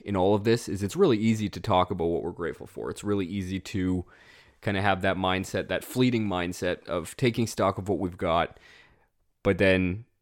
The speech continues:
go on about life, you know, always kind of searching or grasping for that next thing. <laughs> And ultimately, in my case, complaining or grumbling about the way things are and, and the way that maybe I wish they were,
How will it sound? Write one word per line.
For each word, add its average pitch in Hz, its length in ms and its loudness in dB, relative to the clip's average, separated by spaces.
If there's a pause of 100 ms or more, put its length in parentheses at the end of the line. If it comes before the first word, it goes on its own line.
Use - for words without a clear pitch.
(180)
go 107 200 6
on 101 140 4
about 92 240 0
life, 73 380 -4 (400)
you 82 140 -4
know, 82 200 -2 (160)
always 98 520 4
kind 98 220 0
of 92 80 -2
searching 110 420 -2
or 92 60 -4
grasping 107 520 2
for 107 120 -2
that 101 160 2
next 92 280 -6
thing. 92 340 -6
<laughs> - 40 -20 (600)
And 113 680 -2
ultimately, 98 520 0
in 98 80 2
my 95 200 2
case, 95 340 0 (560)
complaining 117 480 6
or 110 80 4
grumbling 110 480 4
about 98 400 4
the 104 240 -2
way 101 220 6
things 104 260 0
are 92 320 4
and, 98 400 -2
and 95 160 -2
the 95 60 -2
way 92 520 2
that 110 180 -6 (420)
maybe 95 240 2
I 98 60 6
wish 147 280 4
they 95 120 0
were, - 240 -4